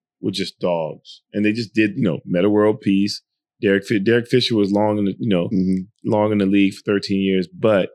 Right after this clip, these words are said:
Speaker 1: he was just tough. And then Lamar Odom was a problem.
Speaker 2: Lamar Odom,
Speaker 1: Because he's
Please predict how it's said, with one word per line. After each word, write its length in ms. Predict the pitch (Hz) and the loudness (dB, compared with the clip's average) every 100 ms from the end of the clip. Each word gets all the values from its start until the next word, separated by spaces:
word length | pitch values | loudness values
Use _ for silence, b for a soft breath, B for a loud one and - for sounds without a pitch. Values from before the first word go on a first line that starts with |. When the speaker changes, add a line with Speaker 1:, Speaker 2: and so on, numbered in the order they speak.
| _ _ _ _ _ _ _ | _ _ _ _ _ _ _
Speaker 1:
he 80 | 104 | -6
was 140 | 87 | -6
just 240 | - - - | -8 -10 -8
tough. 220 | 104 101 120 | -2 -2 0
And 80 | 120 | 2
then 120 | 127 | 4
Lamar 260 | 131 143 113 | 4 4 4
Odom 260 | 143 156 | 4 2
was 120 | 98 | 0
a 40 | 85 | -2
problem. 460 | - 107 113 101 | -2 0 2 2
Speaker 2:
Lamar 240 | 107 113 104 | 2 2 2
Odom, 220 | 107 127 | 4 4
Speaker 1:
Because 140 | 123 | 4
he's 440 | 127 175 160 127 | 4 4 4 0